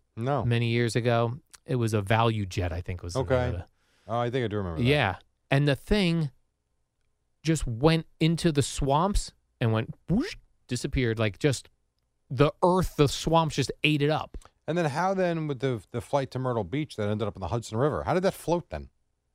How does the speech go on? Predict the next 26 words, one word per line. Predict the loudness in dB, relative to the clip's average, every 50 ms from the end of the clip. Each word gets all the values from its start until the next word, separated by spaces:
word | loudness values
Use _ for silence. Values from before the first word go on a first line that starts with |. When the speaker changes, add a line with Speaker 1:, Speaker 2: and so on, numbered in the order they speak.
| _ _ _ _ _ _ _ _ _ _ _ _ _ _ _ -20 -20 -20 _ _ _ _ _ _ _ _ 2
Speaker 2:
I | 2 4
guess | 4 2 2 2
'cause | 2 2 2
it | 2 2
landed | 2 2 4 4 2 2 2 0 0
like, | 2 2 2 2 0 0 0 0
um, | 0 2 2 0 0 -2 -4 -4
Speaker 1:
It | 0
Speaker 2:
how | 0 2 2
it | 2
Speaker 1:
didn't | 2 2 2 2
Speaker 2:
would | 2 2
Speaker 1:
nosedive | 2 2
Speaker 2:
land. | 2 2 2 0 0
Speaker 1:
in? | 0 2 2
Speaker 2:
Yeah, | 2 2
it | 4
didn't | 2 2 2 2
nosedive | 0 0 0 0 0 -2 -2 -2 -2 -2 -2
in. | -4 -4 -6 -6 -6 -4
Speaker 1:
And | -4 -4 -2
so | -2 -2 -2 -2 0
by | 0 0 0 0 0 -2
that, | -4 -2 -2 0 2 0 0 -2 -6 -12
it | -14 -12 -8
doesn't | -6 -4 -4 -4 -4 -4 -6 -6 -8 -10